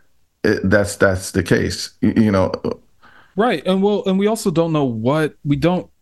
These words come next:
Speaker 2: we, we're putting on this idea that, like, Bass is searching for freedom, but we actually don't know what Bass wants because Bass has never is able to articulate it. And
Speaker 1: Nope.
Speaker 2: so he, he just kind of is, he's either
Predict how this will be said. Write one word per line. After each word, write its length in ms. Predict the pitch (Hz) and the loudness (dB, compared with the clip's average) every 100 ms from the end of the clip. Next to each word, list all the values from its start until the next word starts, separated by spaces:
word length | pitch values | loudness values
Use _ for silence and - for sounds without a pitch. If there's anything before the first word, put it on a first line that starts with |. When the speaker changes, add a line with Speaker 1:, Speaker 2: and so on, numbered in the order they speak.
| _ _ - | _ _ -4
Speaker 2:
we, 280 | 160 156 - | -2 -2 -2
we're 200 | 151 147 | -2 -2
putting 400 | 127 - 185 185 | 0 0 0 2
on 160 | 160 156 | 2 0
this 160 | 127 | 0
idea 280 | 139 127 123 | 0 2 0
that, 120 | 117 | 0
like, 220 | 113 107 104 | 0 0 2
Bass 300 | 113 113 - | 0 0 -2
is 100 | - | 0
searching 280 | 113 - | 0 -2
for 120 | 107 113 | -6 -4
freedom, 320 | - 120 113 | 0 0 2
but 60 | 123 | 0
we 140 | 170 | 2
actually 260 | 208 180 127 | 0 0 2
don't 200 | 120 123 | 2 2
know 100 | 113 | 2
what 280 | 104 95 | 0 -2
Bass 500 | - 101 98 90 - - _ _ _ _ | 0 0 0 -2 -6 -10 _ _ _ _
wants 380 | 135 143 131 120 | 0 2 0 -2
because 260 | - 123 117 | -4 -2 0
Bass 400 | 120 135 123 - _ _ - | 2 2 0 -8 _ _ -8
has 300 | 117 131 123 | -2 -2 -2
never 420 | 135 135 160 160 | 0 0 2 0
is 240 | 147 131 | 0 0
able 260 | 135 135 123 | 0 0 0
to 100 | - - | -4 -4
articulate 680 | 104 - 196 120 95 - | -4 -2 -2 -2 -4 -8
it. 100 | - - _ _ _ _ 143 | -16 -20 _ _ _ _ 0
And 140 | 143 | 2
Speaker 1:
Nope. 100 | 98 | 2
Speaker 2:
so 160 | 147 135 | 2 -2
he, 540 | 113 165 151 143 139 - | -2 0 0 0 -2 -6
he 200 | 123 151 | -2 0
just 240 | 143 156 | 0 -4
kind 260 | - 180 175 | -2 0 0
of 240 | 135 101 - _ _ _ _ | 0 -2 -10 _ _ _ _
is, 480 | 180 147 123 104 - | 0 2 0 -6 -12
he's 220 | - 147 135 | -4 -2 0
either 360 | 147 135 117 | 2 0 -2